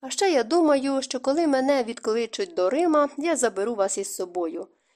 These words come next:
І з великою насолодою спостерігатиму,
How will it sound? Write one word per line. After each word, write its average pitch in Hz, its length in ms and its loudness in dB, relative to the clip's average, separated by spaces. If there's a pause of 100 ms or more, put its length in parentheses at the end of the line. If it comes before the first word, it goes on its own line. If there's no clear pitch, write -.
І 208 80 -10
з 180 100 4
великою 214 520 2
насолодою 233 680 0
спостерігатиму, 220 1080 -4